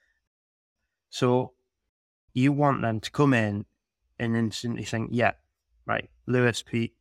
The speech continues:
I can see why you're charging this." They won't tell, they might, they might tell you that,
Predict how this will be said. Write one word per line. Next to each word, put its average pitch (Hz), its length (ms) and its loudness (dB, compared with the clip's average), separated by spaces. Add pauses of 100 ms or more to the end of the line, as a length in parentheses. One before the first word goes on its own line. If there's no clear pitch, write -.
(420)
I - 40 -20
can 117 100 -4
see 120 200 -2
why 110 180 0
you're 107 100 -4
charging 110 460 0
this." 107 340 -4 (280)
They 120 60 -2
won't 131 280 0
tell, 135 240 0
they 127 100 -6
might, 143 320 -2
they 113 80 -2
might 131 220 2
tell 101 180 -6
you 98 120 -8
that, 101 200 -8